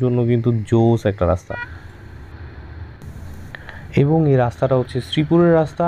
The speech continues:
আমরা হচ্ছে এখন শ্রীপুরের দিকে যাচ্ছি। এবং নতুন করে আর কিছু বলার নাই, রাস্তাটা অনেক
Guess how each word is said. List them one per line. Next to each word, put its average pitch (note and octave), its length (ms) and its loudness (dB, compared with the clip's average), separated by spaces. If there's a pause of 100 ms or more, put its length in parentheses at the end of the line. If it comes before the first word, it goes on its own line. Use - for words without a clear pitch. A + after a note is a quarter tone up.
(100)
আমরা C3+ 160 0
হচ্ছে B2+ 220 -2
এখন C#3+ 140 0 (160)
শ্রীপুরের D3 520 2
দিকে A#2 160 2 (100)
যাচ্ছি। - 300 -2 (720)
এবং D3 220 2 (440)
নতুন C#3 260 4
করে C3 200 4
আর B2 140 0
কিছু B2+ 140 0 (120)
বলার C#3 220 4
নাই, D3 260 4
রাস্তাটা A#2+ 480 0 (160)
অনেক D3+ 160 0